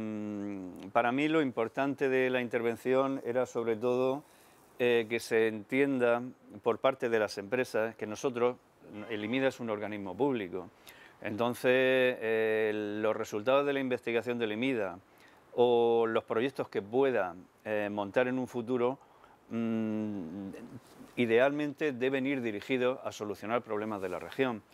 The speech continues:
Y para eso, eh, bueno, para que haya una repercusión social, lo ideal es trabajar de la mano,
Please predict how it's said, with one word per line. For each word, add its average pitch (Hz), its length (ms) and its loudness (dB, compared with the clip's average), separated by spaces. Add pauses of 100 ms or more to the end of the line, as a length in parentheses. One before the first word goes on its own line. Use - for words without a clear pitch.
(180)
Y - 100 -8
para 104 240 2
eso, 120 800 2
eh, 92 440 -4
bueno, 107 200 -4
para 95 180 -2
que 85 80 -8
haya 107 140 2
una 113 140 0
repercusión 107 560 -4
social, 123 400 0 (320)
lo 120 160 2
ideal 113 220 4
es 123 80 -8
trabajar 113 360 -2
de 113 80 -2
la 101 80 -6
mano, 110 440 -6